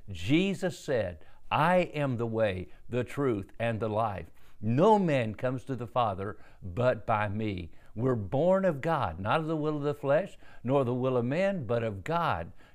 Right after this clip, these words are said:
John chapter one, verse twelve and thirteen. I'm telling you, my friend, you will not get to heaven because you're a Baptist, you're a Methodist, you're a Catholic,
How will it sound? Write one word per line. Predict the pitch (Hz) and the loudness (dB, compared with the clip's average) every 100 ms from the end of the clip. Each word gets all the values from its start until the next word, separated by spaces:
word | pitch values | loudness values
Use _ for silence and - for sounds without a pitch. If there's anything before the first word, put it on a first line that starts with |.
| - | -8
John | 101 123 143 127 | -2 0 0 -2
chapter | 147 123 - 123 | -4 -6 -4 -4
one, | 117 117 98 95 - - | -2 -2 -4 -8 -12 -8
verse | 110 120 - | -4 -2 -4
twelve | - 120 113 107 - - | -4 0 0 -2 -12 -10
and | 110 110 101 | -4 -4 -2
thirteen. | 110 90 - 110 92 - - - | -2 -4 -4 -4 -4 -10 -14 -10
I'm | 131 170 | -6 -6
telling | - 165 160 139 | -2 2 2 2
you, | 117 | -2
my | 123 127 | -2 -4
friend, | 120 127 113 98 - - - | -4 -4 -4 -4 -10 -14 -10
you | 107 165 202 | -4 0 0
will | 180 143 127 | 0 2 2
not | 117 165 185 143 | 2 -2 -2 -2
get | 165 160 | -4 -2
to | |
heaven | 131 147 107 104 | 0 0 0 -4
because | 104 120 104 | -2 -2 -2
you're | 104 107 | -2 -2
a | |
Baptist, | - 139 151 123 156 156 | 0 -2 -2 -4 -8 -6
you're | 113 | -6
a | 98 | -4
Methodist, | 110 156 160 156 147 123 | -4 -4 -4 -4 -4 -8
you're | 104 | -10
a | |
Catholic, | - - 147 147 147 135 | -8 -8 -6 -4 -4 -6